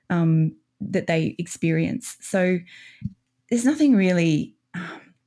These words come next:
original, I would say, about the forces of antagonism in this movie and how they're presented to our protagonists.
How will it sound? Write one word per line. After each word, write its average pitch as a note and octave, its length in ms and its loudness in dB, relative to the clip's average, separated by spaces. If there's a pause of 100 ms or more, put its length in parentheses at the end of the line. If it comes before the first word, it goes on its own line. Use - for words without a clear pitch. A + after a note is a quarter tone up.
(220)
original, F#3 580 2
I F3+ 140 -2
would E3+ 300 -2
say, E3 320 -2
about E3 400 -2
the E3 80 -4
forces E3 400 -4
of D#3+ 100 -2
antagonism E3 720 0
in E3 100 2
this D#3 200 0
movie E3 320 0
and D#3+ 120 0
how F3 220 -2
they're E3 140 -2
presented D#3+ 720 -4 (360)
to F3 240 0
our E3 160 0
protagonists. - 1120 -6